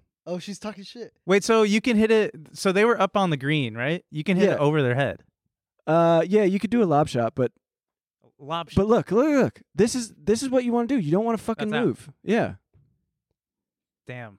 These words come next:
Speaker 3: So, I mean, I started being like,
Speaker 2: This is the up and coming
Speaker 3: <laughs> I
Speaker 2: sport.
Speaker 3: know.
Speaker 1: Pickleball is the future, okay?
Speaker 2: What?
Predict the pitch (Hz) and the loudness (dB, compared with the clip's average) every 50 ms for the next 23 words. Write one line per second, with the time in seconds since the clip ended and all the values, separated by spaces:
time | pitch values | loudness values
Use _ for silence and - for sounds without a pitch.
0 | _ _ - 214 233 233 220 214 202 226 226 220 214 202 - 254 302 254 254 254 | _ _ 0 2 2 2 2 2 2 2 4 2 2 2 2 0 0 2 0 2
1 | 247 214 170 - - _ _ _ _ 143 143 233 285 - - 339 277 214 226 220 | 2 2 0 -2 -8 _ _ _ _ -10 -8 -8 -6 -6 -4 -4 -4 -2 -2 -2
2 | - - 220 240 - 262 226 190 185 190 226 247 - 247 226 185 180 175 - - | 0 0 0 0 0 -2 -4 -2 -2 0 2 2 2 2 2 2 0 0 0 -4
3 | - - - - 175 185 214 208 208 233 - - 285 320 311 277 262 247 202 185 | -8 -6 0 2 4 6 6 6 6 6 6 4 4 4 2 2 0 -2 -4 -6
4 | 220 190 - 196 220 233 233 196 - 196 160 143 143 156 170 202 262 349 403 226 | -8 -10 -8 -8 -6 -6 -6 -8 -8 -10 -10 -8 -6 -2 0 0 0 2 0 -2
5 | 240 - - - | -4 -6 -8 -10